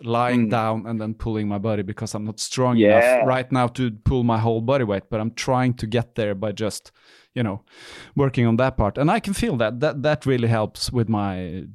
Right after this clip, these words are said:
Speaker 1: chest and, uh, some,
Speaker 2: Absolutely.
Speaker 1: uh, shoulders and stuff. So I'm, I'm gonna put that in and become a little better at it, actually.
Speaker 2: That's good, but you really gotta figure out the pull-up bar situation, because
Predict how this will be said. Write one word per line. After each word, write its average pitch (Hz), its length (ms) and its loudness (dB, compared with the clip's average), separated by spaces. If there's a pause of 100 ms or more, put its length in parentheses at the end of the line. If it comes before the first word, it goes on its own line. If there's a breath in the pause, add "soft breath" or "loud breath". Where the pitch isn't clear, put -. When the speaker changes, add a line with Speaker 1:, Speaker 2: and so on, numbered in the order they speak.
Speaker 1:
chest - 560 -4
and, 95 360 -8
uh, 95 300 -10
some, - 40 -
Speaker 2:
Absolutely. 117 580 4
Speaker 1:
uh, 107 120 -2
shoulders 117 640 0
and 110 80 0
stuff. 117 220 -4
So - 120 0
I'm, 117 240 0
I'm 110 400 -2
gonna 113 260 2
put 110 200 -4 (120)
that 98 240 -2
in 95 240 -4
and 98 460 -4
become 98 260 -6
a 95 40 -4
little 92 480 -8
better 101 380 -4
at - 200 -14
it, - 200 -20
actually. - 260 -16 (500 soft breath)
Speaker 2:
That's 165 300 0
good, 190 240 6
but 143 120 4
you 139 240 6
really 165 220 8
gotta 160 220 4
figure 131 320 4
out - 220 4 (140)
the 113 60 -2
pull-up 131 300 4
bar 110 140 4
situation, 107 800 2
because 95 520 0